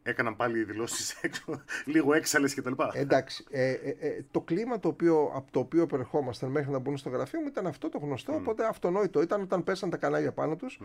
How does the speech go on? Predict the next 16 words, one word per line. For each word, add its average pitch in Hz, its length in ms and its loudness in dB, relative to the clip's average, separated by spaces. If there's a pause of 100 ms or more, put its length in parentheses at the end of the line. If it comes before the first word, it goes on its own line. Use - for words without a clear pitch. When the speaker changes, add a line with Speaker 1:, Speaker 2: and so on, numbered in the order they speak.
Speaker 1:
Ναι. 87 360 -4
Speaker 2:
ε, - 20 6
να 175 120 8
βγάλουν 220 300 2
την 196 160 2
ίδια, 190 260 4
γιατί 175 240 2
δεν 220 140 2
είχαν 196 240 4
με 175 100 4
συζητήσει 156 520 2
μαζί, 180 260 -2 (300)
την 185 180 0
ίδια 202 260 2
αντίδρυση. 120 520 -2
Speaker 1:
Μμ. 95 40 -12